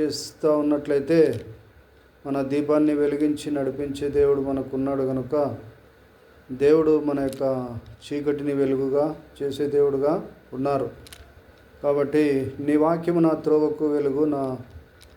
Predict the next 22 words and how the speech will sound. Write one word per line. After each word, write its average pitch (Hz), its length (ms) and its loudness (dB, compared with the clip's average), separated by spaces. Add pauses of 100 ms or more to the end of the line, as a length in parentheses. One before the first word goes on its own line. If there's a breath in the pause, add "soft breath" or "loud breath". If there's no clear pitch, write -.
(380)
ఆ, 135 200 2
మరి 131 420 2 (960)
అని 147 200 2
నూట 143 180 0
పంతొమ్మిదో 156 680 2
కీర్తన 147 480 -2
నూట 147 240 -4
ఐదవ, 143 640 2 (880)
ఆ, 131 280 -2
వచనంలో 143 640 0 (380)
వ్రాయబడింది 139 540 0
ప్రియులారా. 123 440 -2 (680)
కాబట్టి 139 260 -4
ఆయన 143 200 -2
యొక్క 135 200 -6 (960)
వాక్యమే 147 500 2
మన 165 180 4
యొక్క 147 320 2
త్రోవకు 151 600 0 (520)
వెలుగై 143 360 2
ఉన్నది 135 280 -2
ప్రియులారా. 123 380 -4